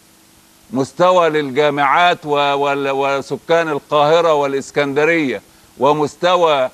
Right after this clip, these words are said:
أقل متدني في القرى والكفور و-، وفي ريف مصر؟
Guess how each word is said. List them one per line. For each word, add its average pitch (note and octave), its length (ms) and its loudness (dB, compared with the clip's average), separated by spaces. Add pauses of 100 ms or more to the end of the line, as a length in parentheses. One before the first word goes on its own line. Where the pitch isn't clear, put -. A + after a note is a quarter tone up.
(300)
أقل F3 600 0
متدني D3 800 -2
في D3+ 120 -8
القرى F3 400 -2
والكفور D#3+ 800 0
و-، C#3+ 380 2
وفي D3 220 -2
ريف E3+ 260 -2
مصر؟ F3+ 380 -4